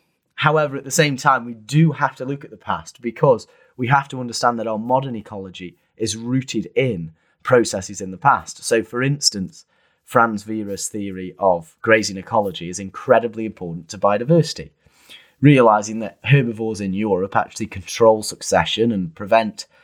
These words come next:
succession in some areas and create woodland pasture and scrub. And, and that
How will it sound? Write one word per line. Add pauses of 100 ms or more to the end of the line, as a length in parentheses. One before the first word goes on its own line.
(120)
succession
in
some
areas
and
create (320)
woodland
pasture
and
scrub. (460)
And,
and
that